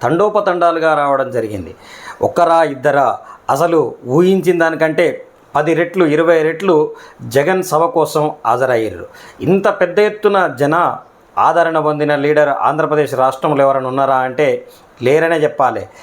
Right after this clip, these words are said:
చంద్రబాబు నాయుడు అధికారంలో ఉండి కుప్పంలో మీటింగ్ పెడితే కూడా ఇంతమంది వచ్చి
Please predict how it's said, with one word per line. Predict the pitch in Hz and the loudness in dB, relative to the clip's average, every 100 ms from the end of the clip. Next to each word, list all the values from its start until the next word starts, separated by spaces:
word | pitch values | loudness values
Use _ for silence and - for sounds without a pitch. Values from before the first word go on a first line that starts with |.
| - - | -14 -4
చంద్రబాబు | 143 175 190 185 185 | 0 2 4 2 2
నాయుడు | 180 180 180 | 0 0 0
అధికారంలో | 151 170 180 180 175 175 170 | -2 -2 0 0 0 0 0
ఉండి | 165 170 160 - | 0 -2 -2 -4
కుప్పంలో | 151 175 175 170 156 | -4 0 0 0 -2
మీటింగ్ | 160 151 156 | -2 0 0
పెడితే | 147 139 131 | 2 0 0
కూడా | 135 127 - - - - - | 2 0 -2 -14 -20 -12 -2
ఇంతమంది | 165 190 190 170 175 185 190 160 120 - - - | 0 2 0 0 -2 0 0 0 -6 -18 -4 -2
వచ్చి | 180 - 226 | -2 -2 0